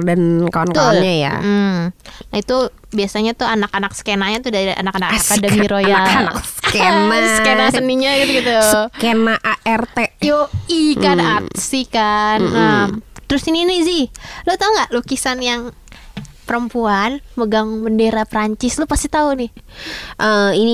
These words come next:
Speaker 1: ya, si lukisan La Liberté Guidon le Peuple.
Speaker 2: Iya.
Speaker 1: Jadi kalau dibahasain,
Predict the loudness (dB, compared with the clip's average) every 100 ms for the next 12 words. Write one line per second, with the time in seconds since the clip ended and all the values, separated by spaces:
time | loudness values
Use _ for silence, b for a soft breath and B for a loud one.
0 | 2 0 -2 0 2 2 0 0 2 4
1 | 4 4 2 2 0 0 0 0 0 0
2 | 0 0 -2 -10 -8 0 0 0 -8 -12
3 | -20 -20 -20 -4 2 2 0 -4 -20 -8
4 | 2 4 4 2 2 4 4 4 4 2
5 | 2